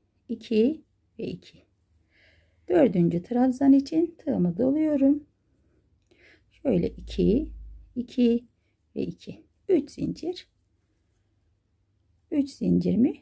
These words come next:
beşinci trabzan olarak yuvada kapatıyorum. Şöyle dibine bir tane zincir çekiyorum. Her örümcekten önce muhakkak bu şekilde bir tane zincir çekelim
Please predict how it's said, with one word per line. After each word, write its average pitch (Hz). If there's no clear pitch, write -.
beşinci 262
trabzan 175
olarak 196
yuvada 190
kapatıyorum. 269
Şöyle 294
dibine 294
bir 330
tane 214
zincir 226
çekiyorum. 294
Her 277
örümcekten 185
önce 233
muhakkak 214
bu -
şekilde 185
bir 294
tane 240
zincir 196
çekelim 285